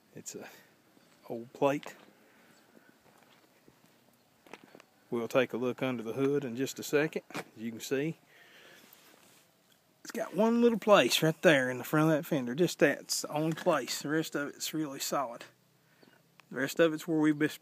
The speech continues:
welded on it. We'll open the door here.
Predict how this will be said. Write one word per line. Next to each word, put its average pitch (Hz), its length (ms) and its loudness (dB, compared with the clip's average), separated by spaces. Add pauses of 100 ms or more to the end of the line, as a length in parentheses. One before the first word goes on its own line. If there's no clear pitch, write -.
(120)
welded 160 360 2
on 156 180 2
it. - 80 -12 (1700)
We'll 139 180 0
open 143 300 4
the 131 60 0
door 151 240 10
here. 160 240 10